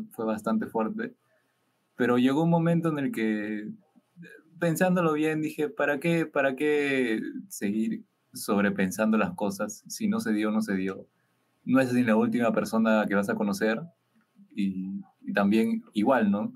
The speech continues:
La otra persona también va, va a seguir con su vida y si por ahí aparece alguien, no te tiene por qué afectar, ¿no? Y mientras a-, mientras entendía un poco eso, puede que surjan también otras personas,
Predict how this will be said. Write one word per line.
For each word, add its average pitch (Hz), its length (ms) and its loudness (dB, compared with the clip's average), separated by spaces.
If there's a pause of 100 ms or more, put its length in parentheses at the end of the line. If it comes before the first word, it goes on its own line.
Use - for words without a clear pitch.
La 113 80 -2
otra 117 140 0
persona 107 320 2
también 101 440 2
va, 95 320 -2 (640)
va - 60 0
a - 20 0
seguir 110 280 2
con 113 120 2
su 104 160 0
vida 120 320 4
y 98 60 -2
si 95 200 -4
por 101 180 -2
ahí 104 140 2
aparece 113 440 0
alguien, 113 440 0
no 110 180 -2
te 110 80 -4
tiene 120 200 -4
por 101 140 -2
qué 107 60 -4
afectar, - 420 -8
¿no? - 100 -14 (1300)
Y 127 300 6
mientras 127 340 2
a-, 123 160 2 (540)
mientras 113 880 0
entendía 117 560 2
un 131 60 0
poco 127 280 2
eso, 127 400 2 (760)
puede 127 300 4
que 113 140 2
surjan 127 340 2
también 107 340 4
otras 110 340 0
personas, 101 600 -2